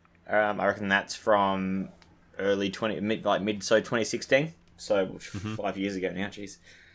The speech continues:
Speaker 1: Um,
Speaker 2: So what'd
Speaker 1: yeah,
Speaker 2: that
Speaker 1: damn.
Speaker 2: involve?
Speaker 1: So, uh, I literally took a little P C.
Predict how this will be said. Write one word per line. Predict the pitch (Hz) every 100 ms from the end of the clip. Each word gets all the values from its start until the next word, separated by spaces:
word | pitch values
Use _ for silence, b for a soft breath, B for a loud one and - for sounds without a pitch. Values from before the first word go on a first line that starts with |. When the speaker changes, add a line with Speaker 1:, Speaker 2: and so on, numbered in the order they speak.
| b b b b
Speaker 1:
Um, | 107 107 101 92 87 b b _ _ _ _ _ _
Speaker 2:
So | - 113
what'd | 101 101
Speaker 1:
yeah, | 95
Speaker 2:
that |
Speaker 1:
damn. | 101
Speaker 2:
involve? | 98 90 90 - _ _ _ _ _ -
Speaker 1:
So, | - 117 107 107
uh, | 87
I | 101 107 98 107
literally | 113 - 120
took | 98 110 104 -
a | 101
little | 107 101 101
P | 92 107
C. | 95 - 95 95